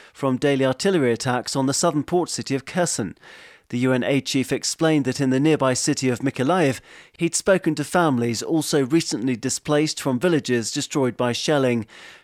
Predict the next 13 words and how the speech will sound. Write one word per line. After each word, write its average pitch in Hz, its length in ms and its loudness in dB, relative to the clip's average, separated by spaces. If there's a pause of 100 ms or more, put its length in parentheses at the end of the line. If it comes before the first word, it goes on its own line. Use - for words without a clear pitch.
"Despite 190 520 0
the 175 100 0
destruction, 156 680 -2 (160)
people 160 380 0
went 147 280 -2
back 143 280 -4
daily 147 460 2
to - 120 -14
try 147 220 -2
to 127 160 -6
restart 135 500 -2
their 120 140 -2
lives," 135 440 2